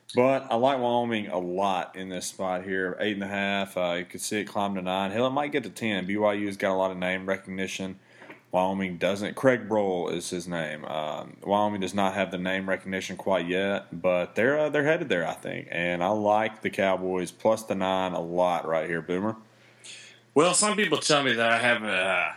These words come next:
Speaker 2: an addiction, and that addiction is gambling on the Wyoming Cowboys.
Speaker 1: Oh, man,
Speaker 2: I
Speaker 1: they've won some money for us this year.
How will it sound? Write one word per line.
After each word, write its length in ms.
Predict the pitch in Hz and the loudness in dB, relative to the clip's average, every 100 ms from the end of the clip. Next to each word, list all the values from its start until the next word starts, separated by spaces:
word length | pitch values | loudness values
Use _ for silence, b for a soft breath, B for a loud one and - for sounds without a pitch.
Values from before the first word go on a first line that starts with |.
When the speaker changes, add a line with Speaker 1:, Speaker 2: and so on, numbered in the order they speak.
| - | -6
Speaker 2:
an 120 | 110 | -2
addiction, 840 | 95 85 107 107 110 92 82 80 - _ b b b b b b _ | -2 2 2 4 4 4 0 -6 -12 _ b b b b b b _
and 160 | - 101 | -2 4
that 140 | 139 | 6
addiction 580 | 135 104 127 131 - 98 | 4 4 2 4 0 -2
is 320 | 95 92 87 | -2 -2 -2
gambling 520 | 87 95 98 92 95 92 | -4 -2 -2 -2 -2 0
on 100 | 90 | 0
the 80 | |
Wyoming 480 | 85 92 92 92 87 | 2 2 2 0 -2
Cowboys. 760 | 80 98 92 90 85 - - - | 0 2 2 2 -2 -2 -2 4
Speaker 1:
Oh, 80 | 123 | 6
man, 180 | 139 196 | 6 6
Speaker 2:
I 20 | |
Speaker 1:
they've 120 | 202 | 4
won 140 | 160 185 | 2 2
some 160 | 175 | 2
money 220 | 170 202 220 | 4 4 4
for 220 | 165 120 | 4 2
us 100 | - | 2
this 200 | 107 - | -2 0
year. 240 | 101 87 | 0 0